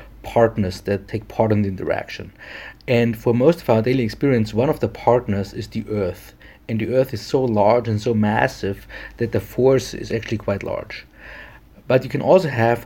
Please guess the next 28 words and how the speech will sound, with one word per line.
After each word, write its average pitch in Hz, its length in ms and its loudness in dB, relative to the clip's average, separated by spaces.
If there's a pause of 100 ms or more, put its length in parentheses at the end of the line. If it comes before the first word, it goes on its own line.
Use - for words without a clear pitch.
(140)
forces 139 480 0
between 123 380 -4
two 170 240 0
laboratory-sized 113 800 2
objects 113 500 -2
or 117 340 -2 (280)
two - 120 -6
wine 127 360 2
bottles 110 340 2
on 110 80 4
a 104 60 4
dinner 139 240 0
table 95 400 -2 (260)
a 113 80 -6
meter 139 280 2
apart. 101 600 2 (400)
Then 127 160 0
the 120 80 2
force 139 600 4 (200)
would 117 140 -6
be 120 160 0
roughly 113 600 0 (220)
the 113 80 -2
weight 120 280 0
of 113 100 -6
a 104 40 -2
human 110 280 -2
cell. - 340 -10